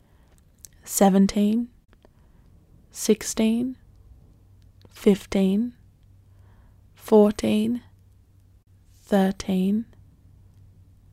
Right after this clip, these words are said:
twelve, eleven, ten. Your anxiety has run out of energy.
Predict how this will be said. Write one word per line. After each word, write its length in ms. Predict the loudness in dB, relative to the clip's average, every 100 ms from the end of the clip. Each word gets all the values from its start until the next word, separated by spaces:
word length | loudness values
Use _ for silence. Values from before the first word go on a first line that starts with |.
| -16
twelve, 540 | -4 2 4 2 0 -6 -14 -20 _ -20 _ -20 -20 _ _ -20 -20 _ -20 _ -4
eleven, 640 | 2 4 2 2 0 0 -4 -14 -20 _ _ -20 -20 -20 _ -20 _ _ _ _ _
ten. 540 | -8 0 2 2 -2 -6 _ _ -20 -20 _ _ _ -20 -20 _
Your 140 | 0 2
anxiety 1000 | 4 2 2 4 4 4 2 2 -2 -10
has 260 | -8 -6 -2
run 160 | 0 2
out 120 | 0
of 80 | -2
energy. 580 | -2 -2 -4 -6 -6